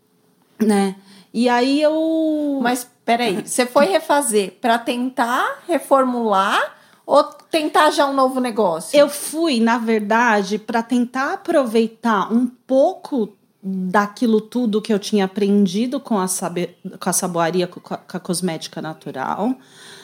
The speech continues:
Speaker 1: E ali, unir com todo o meu saber, com toda a minha bagagem que eu tinha deixado pra trás.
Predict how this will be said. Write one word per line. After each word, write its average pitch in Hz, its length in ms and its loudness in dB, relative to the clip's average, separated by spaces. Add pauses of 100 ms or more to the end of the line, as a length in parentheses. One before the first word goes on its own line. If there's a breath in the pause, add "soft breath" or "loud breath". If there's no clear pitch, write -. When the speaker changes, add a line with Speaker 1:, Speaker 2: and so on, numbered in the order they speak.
(260 loud breath)
Speaker 1:
E 254 140 2
ali, 269 680 0 (360)
unir 262 680 4 (300)
com 508 260 -12 (140)
todo 247 280 4
o 294 40 -2
meu 269 160 2
saber, 196 720 0 (140)
com 220 160 0
toda 247 300 0
a 302 40 -2
minha 247 160 2
bagagem 196 600 0
que 226 100 -2
eu 226 60 0
tinha 226 240 0
deixado 220 440 -2
pra 254 160 -4
trás. 170 720 -2